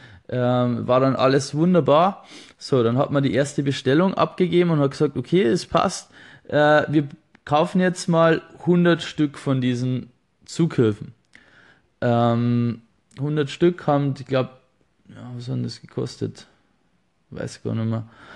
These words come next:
Auf jeden Fall nicht so viel, also wir haben das Ganze mit relativ wenig Budget, ich glaub, hundertfünfzig Euro insgesamt oder so, ähm, gestartet. Und,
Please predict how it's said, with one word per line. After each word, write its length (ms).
Auf 140
jeden 160
Fall 200
nicht 320
so 180
viel, 240
also 220
wir 80
haben 100
das 160
Ganze 320
mit 220
relativ 720
wenig 440
Budget, 360
ich 120
glaub, 240
hundertfünfzig 640
Euro 280
insgesamt 540
oder 120
so, 240
ähm, 640
gestartet. 720
Und, 640